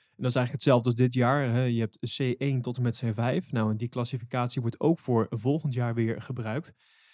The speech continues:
En alle banden zijn tijdens de test dus ook gebruikt, zowel in lange als korte runs. En het was goed dat we tussen de compounds echt verschillen in rondetijd konden zien. Dus het gewenste effect van het verschillende rubber pakt op de baan goed uit.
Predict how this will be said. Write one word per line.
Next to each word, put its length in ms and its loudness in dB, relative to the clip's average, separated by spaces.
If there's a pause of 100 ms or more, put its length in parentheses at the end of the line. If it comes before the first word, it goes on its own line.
(260)
En 80 -14
alle 160 2
banden 400 4
zijn 200 4
tijdens 300 2
de 120 -10
test 240 0
dus 240 0
ook 180 0
gebruikt, 640 0
zowel 480 4
in 200 0
lange 460 -2
als 240 -2
korte 280 2
runs. 380 0 (420)
En 80 -2
het 60 2
was 140 0
goed 300 -2
dat 160 2
we 120 0
tussen 260 -2
de 120 -6
compounds 480 0
echt 200 -6
verschillen 420 -2
in 80 0
rondetijd 500 0
konden 260 -4
zien. 220 0
Dus 120 -2
het 120 -4
gewenste 360 -2
effect 360 -4
van 140 -4
het 100 -4
verschillende 460 -2
rubber 320 2
pakt 300 -6
op 160 -6
de 80 0
baan 300 0
goed 200 -4
uit. 320 -2